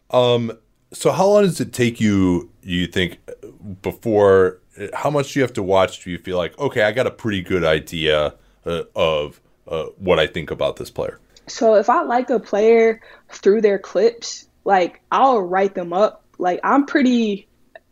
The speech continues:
Speaker 2: again, I, I guess it's because I, I'm starting out and, you know, s-, scouting is, like, a big part of what I want to do and something that I'm really passionate about it. So I'm very, not insecure, but sort of, I guess, self-conscious about my reports. So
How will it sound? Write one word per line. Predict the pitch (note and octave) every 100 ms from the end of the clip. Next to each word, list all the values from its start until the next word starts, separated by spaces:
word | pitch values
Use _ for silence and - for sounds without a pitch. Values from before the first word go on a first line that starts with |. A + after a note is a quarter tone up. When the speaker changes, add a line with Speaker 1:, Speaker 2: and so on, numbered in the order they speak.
| -
Speaker 2:
again, | G3+ F#3+ G#3+ G3 F3+
I, | G3 F#3+
I | -
guess | G3+ A3+ A#3
it's | -
because | G#3 A3 G3 F#3
I, | F3+
I'm | - F#3+
starting | - F#3+ F3+ E3+
out | E3+ F#3+ - -
and, | F3+ F3+ F3 E3+ E3 E3+
you |
know, | F3 E3+ E3
s-, | - - - - -
scouting | - - F#3+ G3 G3 F3+
is, | F3 E3+ - - _ -
like, | D#3+ D#3 - -
a | F3+
big | - F#3 -
part | - F3 E3+
of | E3 E3
what | F3 E3+
I | E3
want | E3 E3+ C3
to | E3+
do | E3+ F3+
and | F3+ E3
something | - F#3+ F3+
that | E3+
I'm | E3 E3+
really | E3+ E3
passionate | - E3+ F3 - F#3+ F#3 -
about | F#3+ F#3+ G3+
it. | A3 -
So | - F3+
I'm | - F#3
very, | F#3 G3+ G#3 G#3 G3 F#3+ _ _ _
not | - G#3 -
insecure, | G#3 G3+ F#3 F3+ - F#3 G3
but | F#3
sort | - F#3+ F3+
of, |
I | E3 F3
guess, | F3 -
self-conscious | - F#3 F3+ - F3+ F3 F3+ F#3 F#3
about | F3 F3 E3+ D#3+ -
my | F3 E3+
reports. | E3 - F3 G3+ -
So | - F3 F3